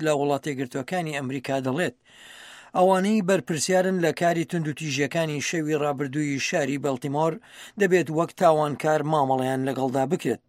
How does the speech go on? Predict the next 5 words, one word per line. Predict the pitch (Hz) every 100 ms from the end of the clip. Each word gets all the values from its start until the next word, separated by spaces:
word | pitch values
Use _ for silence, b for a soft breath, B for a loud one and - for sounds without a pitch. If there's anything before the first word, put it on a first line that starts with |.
| _ B B B B
هەروەها | 127 127 131 135 -
سەرۆک | 143 143 - 170
ئۆباما | 147 147 151 160 156
لە | 151 143
گوتەکەیدا | 147 139 160 151 156